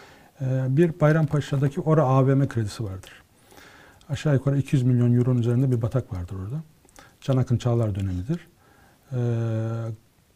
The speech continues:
bu, e, Garanti Bankası'nda bu kredi, sorunlu kredi pozisyonuna dönmek üzere iken, yüz milyon euroluk bir kredi, yüz milyon üzerinde bir kredi, euronun üzerinde. Can Akın Çağlar birdenbire ortaya çıkmış ve bu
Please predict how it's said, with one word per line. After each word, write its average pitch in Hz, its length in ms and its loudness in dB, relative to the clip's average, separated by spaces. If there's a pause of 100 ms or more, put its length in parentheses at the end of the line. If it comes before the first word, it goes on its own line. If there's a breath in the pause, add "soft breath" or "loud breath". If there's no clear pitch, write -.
bu, 156 480 2
e, 147 140 -6 (720)
Garanti 135 380 2
Bankası'nda 131 480 0
bu 120 80 2
kredi, 131 540 0 (200)
sorunlu 131 440 2
kredi 127 300 0
pozisyonuna 120 640 -2
dönmek 120 320 2
üzere 120 280 0
iken, 113 280 -8 (840 soft breath)
yüz 120 160 4
milyon 107 320 0
euroluk 101 320 -6
bir - 60 -20
kredi, 101 280 -6
yüz 110 240 -4
milyon 101 340 -6
üzerinde 104 380 -2
bir 95 60 -6
kredi, 95 240 -8
euronun 101 320 -4
üzerinde. 104 440 -6 (480 soft breath)
Can 143 120 0
Akın 135 220 2
Çağlar 123 380 -2
birdenbire 107 360 0
ortaya 107 280 -4
çıkmış - 380 -8
ve 127 120 -2
bu 139 180 0